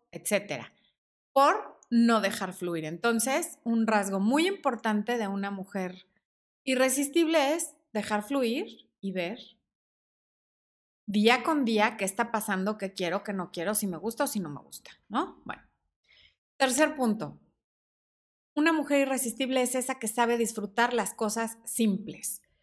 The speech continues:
¿Y qué son las cosas simples? Pues para cada quien va a significar algo diferente. A lo mejor es tomarse un helado en la plaza,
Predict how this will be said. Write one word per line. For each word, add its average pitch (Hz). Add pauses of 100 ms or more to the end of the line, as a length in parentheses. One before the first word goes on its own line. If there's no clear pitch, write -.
(360)
¿Y 262
qué 330
son 349
las 311
cosas 269
simples? 262
Pues -
para 190
cada 240
quien 233
va 220
a 175 (280)
significar 190
algo 208
diferente. 226 (1080)
A 240
lo 240
mejor 294
es 269 (500)
tomarse 240
un 240
helado 220
en 214
la 196
plaza, -